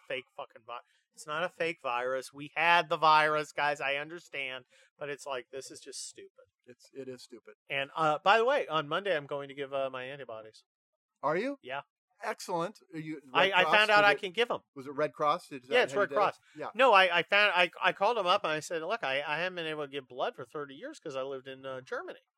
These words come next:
Speaker 2: Right.
Speaker 1: And they said, "Oh, no, that's done for Germany. You can't if
Speaker 2: Oh.
Speaker 1: you're in Ireland or Britain or France.
Speaker 2: That's right.
Speaker 1: But if you lived
Speaker 2: Or,
Speaker 1: in Germany."
Speaker 2: or Ireland. Did you say
Speaker 1: Or
Speaker 2: Ireland?
Speaker 1: Ireland. I said
Speaker 2: Yeah.
Speaker 1: Ireland.
Speaker 2: Okay.
Speaker 1: "If you lived in any of those in the early eighties, you can't do it. It's mad cow disease."
Speaker 2: Right.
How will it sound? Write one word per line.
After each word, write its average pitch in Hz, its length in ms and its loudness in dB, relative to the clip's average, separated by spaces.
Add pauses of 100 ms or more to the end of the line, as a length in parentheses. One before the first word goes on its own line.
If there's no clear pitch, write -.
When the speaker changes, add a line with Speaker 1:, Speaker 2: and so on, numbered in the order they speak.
(160)
Speaker 2:
Right. 123 280 -10 (960)
Speaker 1:
And 156 100 -6
they 170 120 -2
said, 170 200 -6
"Oh, 185 120 0
no, 202 180 -2
that's 180 260 -2
done 170 340 -4
for 139 140 -12
Germany. 180 380 -12 (340)
You 127 120 -20
can't 202 240 0
if 269 80 -2
Speaker 2:
Oh. - 20 -2
Speaker 1:
you're 180 180 2
in 151 60 0
Ireland 160 480 0
or 156 80 -4
Britain 160 460 -4
or 139 80 -8
France. 196 420 -4
Speaker 2:
That's 127 160 -8
right. 147 200 -4 (360)
Speaker 1:
But 175 180 4
if 175 160 -8
you 165 140 -8
lived 185 220 2
Speaker 2:
Or, 185 80 0
Speaker 1:
in 165 40 -8
Germany." 147 200 0 (100)
Speaker 2:
or - 20 2
Ireland. 135 440 -2 (400)
Did 123 120 -16
you 135 60 -14
say 151 140 -8
Speaker 1:
Or 175 100 0
Speaker 2:
Ireland? 175 80 4 (220)
Speaker 1:
Ireland. - 80 -6
I 131 40 -6
said 165 200 -10
Speaker 2:
Yeah. 147 80 -4
Speaker 1:
Ireland. 120 280 -12
Speaker 2:
Okay. 113 180 -18 (840)
Speaker 1:
"If 156 100 -8
you 175 100 -2
lived 196 220 -2
in 208 140 0
any 190 180 2
of 165 100 2
those 208 300 2
in 190 80 -10
the 160 80 -8
early 147 300 -4
eighties, 127 300 -6
you - 160 -12
can't 139 100 -8
do 285 140 -4
it. - 40 0
It's 120 140 -10
mad 127 260 -6
cow 143 240 -4
disease." - 400 -20
Speaker 2:
Right. 117 200 -10